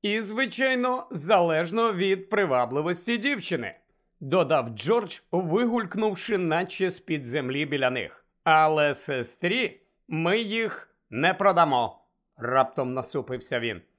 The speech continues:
«За нею і так уже упадає не менше п'яти хлопців. Наскільки нам...» «Усе, що ви чули від Рона, велика тупа брехня», заперечила Джинні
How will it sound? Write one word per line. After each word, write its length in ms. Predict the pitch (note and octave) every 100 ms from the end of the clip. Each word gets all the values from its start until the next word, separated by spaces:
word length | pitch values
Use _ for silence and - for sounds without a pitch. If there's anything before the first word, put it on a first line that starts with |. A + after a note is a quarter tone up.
| _ _ -
«За 340 | F#3 G3+ G#3
нею 480 | G3+ G3+ G3 G3+ G3+
і 40 |
так 380 | G3+ - A3 D#3+
уже 240 | C#3 B2 D3
упадає 600 | D3 B2 D3 C#3 D#3+ D3+
не 140 | D3+
менше 340 | D3+ D3+ - D#3+
п'яти 420 | D3+ D#3+ D#3+ F3
хлопців. 580 | - F#3+ A2+ - G#2 E2 _ _ _
Наскільки 840 | F3 F3+ C#3+ - E3 D3 - D3+
нам...» 340 | D3 G3 D#3+ A#2 _ _ _ _ -
«Усе, 540 | F#3 G3 - - G#3
що 260 | C3 - F#3
ви 100 | F#3+
чули 320 | F3 A3 F3
від 180 | F3 F#3+
Рона, 400 | A#3 B3+ D#3+ - - _ -
велика 520 | F#3+ C#4+ D4 - D#3+
тупа 480 | - A3 F3 B3+ G#3
брехня», 680 | A3+ A#3 - B3+ C4 - - _ _ _ _ -
заперечила 840 | A2 A#2 D3 D#3+ D#3+ D#3 D#3 C3+
Джинні 560 | A#2 C#3 A3 C#3+ G#2